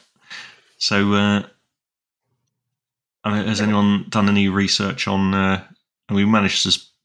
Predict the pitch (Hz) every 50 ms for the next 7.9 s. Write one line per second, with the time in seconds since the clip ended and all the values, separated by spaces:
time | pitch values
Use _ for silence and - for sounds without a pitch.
0 | _ _ - - - 55 52 58 - - - 110 92 92 92 90 71 - - _
1 | - - 98 92 87 87 82 - - 92 87 87 85 - - 95 95 90 92 90
2 | 92 90 90 90 90 90 90 90 92 92 95 90 87 85 82 80 80 - - -
3 | 92 90 85 - 90 87 80 - 92 87 85 98 95 - - _ _ _ _ _
4 | _ _ _ _ _ _ _ _ _ _ _ _ - 85 87 92 92 90 90 -
5 | - - 113 - - 98 107 104 107 104 104 101 104 - - - 117 - - 117
6 | 110 107 98 - 117 107 104 101 - 107 104 107 107 107 92 107 107 - - 110
7 | 104 104 98 - - 98 - - - 107 104 95 104 104 98 95 -